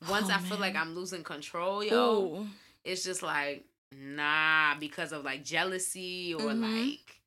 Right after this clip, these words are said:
Speaker 1: you know,
Speaker 2: Anything
Speaker 1: some
Speaker 2: out of my
Speaker 1: shit.
Speaker 2: control,
Speaker 1: I,
Speaker 2: yeah.
Speaker 1: let me see if I can find it, actually. Go on top.
Speaker 2: But, yeah, so, like, anything that, like, I feel like I'm getting too drawn to or too addicted to. I think
Speaker 1: Yo,
Speaker 2: I have a fear of being
Speaker 1: that's the Leo in
Speaker 2: addicted.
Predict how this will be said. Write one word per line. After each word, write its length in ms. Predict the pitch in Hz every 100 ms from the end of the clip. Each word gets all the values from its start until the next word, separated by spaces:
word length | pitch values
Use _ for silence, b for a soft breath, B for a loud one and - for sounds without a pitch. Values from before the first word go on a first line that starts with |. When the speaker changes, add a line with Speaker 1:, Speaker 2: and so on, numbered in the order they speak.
| _ -
Speaker 1:
you 80 | 214
know, 0 |
Speaker 2:
Anything 480 | 262 285 269 226 175
Speaker 1:
some 100 | -
Speaker 2:
out 160 | 214 226
of 120 | 220
my 140 | 208
Speaker 1:
shit. 80 | 202
Speaker 2:
control, 400 | 202 196 196 170
Speaker 1:
I, 20 |
Speaker 2:
yeah. 100 | 170 180
Speaker 1:
let 180 | 180
me 60 | 170
see 100 | 277
if 60 | 185
I 60 |
can 120 | 170
find 240 | - 165 139
it, 80 | 107
actually. 240 | - 143
Go 80 | 151
on 120 | 208
top. 200 | 214 123 -
Speaker 2:
But, 160 | 247
yeah, 140 | 262 214
so, 140 | 202
like, 240 | 220 202 -
anything 380 | 226 254 262 269
that, 140 | 247
like, 180 | 214 202 -
I 80 | 208
feel 180 | 220
like 140 | 208 196
I'm 140 | 196
getting 280 | 202 202 196
too 460 | - 233 214 190 170
drawn 340 | 196 190 202
to 100 | 208
or 60 | 185
too 200 | - 220
addicted 580 | 180 165 190 185 - 233
to. 120 | 254
I 60 | 220
think 180 | 294 170
Speaker 1:
Yo, 80 |
Speaker 2:
I 40 | 196
have 160 | 262 277
a 80 | 226
fear 360 | - 247 233 214
of 140 | 196
being 280 | 208 202 170
Speaker 1:
that's 180 | 185 208
the 100 | 214
Leo 200 | 180 208
in 40 | 180
Speaker 2:
addicted. 160 | 175